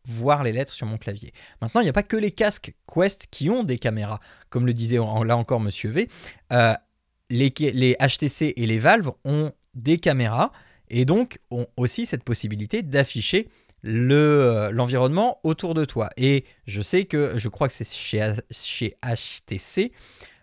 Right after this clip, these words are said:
euh, il y a, il y avait des, il y avait une, euh, il y en a un qui a un passe-flou en, en couleur et avec une définition pas dégueu. Euh, donc tu me diras, Monsieur V, si je me trompe, mais il me semble que c'était chez, chez H-,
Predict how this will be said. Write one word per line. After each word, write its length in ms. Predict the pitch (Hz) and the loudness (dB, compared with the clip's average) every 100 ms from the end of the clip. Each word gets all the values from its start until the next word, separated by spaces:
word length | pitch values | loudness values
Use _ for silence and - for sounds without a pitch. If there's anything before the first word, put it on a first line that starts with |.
| _ | _
euh, 920 | 120 120 117 113 110 107 104 101 95 85 | 2 4 4 4 2 2 0 -2 -4 -6
il 60 | |
y 60 | 110 | -6
a, 120 | 113 - | -6 -8
il 160 | 87 | -10
y 100 | 113 | 0
avait 200 | 120 123 | 2 2
des, 240 | 185 151 113 | 2 0 0
il 80 | 110 | 0
y 100 | 110 | 0
avait 140 | 143 | 0
une, 120 | 180 | 0
euh, 640 | 143 113 110 113 113 110 - - | 0 0 -2 -4 -4 -6 -8 -12
il 80 | 90 | -8
y 100 | 113 | -6
en 60 | |
a 60 | 107 | -4
un 100 | 170 | -4
qui 100 | 196 | -2
a 60 | 135 | -2
un 60 | |
passe-flou 420 | 123 104 - 202 | -4 -8 -8 -4
en, 160 | 220 190 | -2 -4
en 200 | - 180 | -2 -4
couleur 340 | - 185 143 - _ - - _ - | -2 0 0 -2 _ -20 -20 _ 4
et 140 | 160 | 6
avec 240 | 156 160 | 6 4
une 320 | 143 127 110 104 | 0 -2 -2 -8
définition 580 | 110 113 110 120 123 254 | -10 -4 -4 -2 -2 -2
pas 100 | 220 | 0
dégueu. 240 | 202 147 - - - - _ _ 127 | 0 0 -4 -16 -20 -20 _ _ 0
Euh, 560 | 127 123 120 117 117 - _ _ - _ _ _ _ - | 4 6 4 2 -2 -8 _ _ -20 _ _ _ _ -6
donc 140 | 135 120 | -4 0
tu 80 | |
me 60 | 131 | 0
diras, 260 | 131 135 131 | 2 4 2
Monsieur 300 | 117 - 120 | 0 -2 -4
V, 80 | |
si 120 | 127 110 | -4 -6
je 120 | 110 | -10
me 80 | 104 | -8
trompe, 180 | 202 | -10
mais 100 | 165 | -8
il 60 | 123 | -8
me 60 | 120 | -8
semble 160 | 151 | -10
que 40 | - | -14
c'était 220 | - 139 | -12 -12
chez, 460 | - - 135 131 131 | -12 -12 -8 -8 -10
chez 240 | - 147 139 | -14 -12 -12
H-, 200 | - | -14